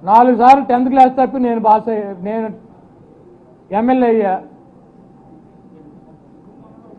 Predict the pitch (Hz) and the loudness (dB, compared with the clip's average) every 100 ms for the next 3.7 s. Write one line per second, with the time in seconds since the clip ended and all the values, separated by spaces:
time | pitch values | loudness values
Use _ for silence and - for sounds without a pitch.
0 | - 233 269 262 247 269 277 254 277 277 | -8 -2 2 2 2 4 4 4 0 -2
1 | 277 277 - 254 262 233 269 269 262 247 | -2 -2 -4 -4 -2 0 0 0 0 0
2 | 240 233 233 233 269 247 285 262 247 240 | -2 -2 -4 -4 -6 -6 -4 -2 -4 -4
3 | 226 220 202 190 196 170 170 | -6 -6 -8 -6 -6 -6 -8